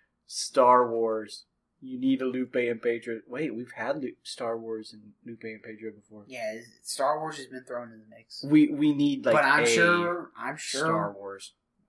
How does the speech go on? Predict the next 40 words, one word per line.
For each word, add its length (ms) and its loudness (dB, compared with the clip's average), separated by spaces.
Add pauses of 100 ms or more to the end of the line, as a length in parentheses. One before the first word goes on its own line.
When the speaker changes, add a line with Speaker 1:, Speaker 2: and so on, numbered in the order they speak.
Speaker 2:
I'm 120 -14
sure 260 -8
we 80 -16
can 100 -16
do 140 -14
it 60 -18
again. 260 -18 (440)
Speaker 1:
We 100 -6
could 140 -4
do 140 4
a 60 2
Star 460 -6
Wars 260 -4
versus 260 -10
Star 220 -8
Trek. 280 -10 (440)
Like, 240 -4
Pedro 480 -4
could 200 -20
be 120 -6
for 160 -20
Star 320 -6
Trek, 400 -8 (480)
and 140 -4
Lupe 400 -4
could 160 -20
be 140 -14
for 200 -18
Star 500 -2
Wars, 380 -4
Speaker 2:
Or 260 0
Speaker 1:
and 160 4
they 100 6
have 320 -2
a 160 -6 (160)
Star 520 2
Wars 380 -4
and 260 -16
Star 340 0
Trek 280 -2